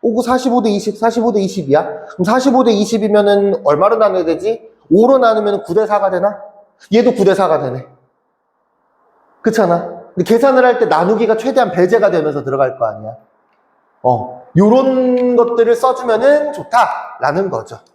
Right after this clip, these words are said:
괜찮나요?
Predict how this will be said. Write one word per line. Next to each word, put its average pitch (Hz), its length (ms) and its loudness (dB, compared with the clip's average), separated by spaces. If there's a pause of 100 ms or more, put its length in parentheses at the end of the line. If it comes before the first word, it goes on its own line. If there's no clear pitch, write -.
(2500)
괜찮나요? 190 840 0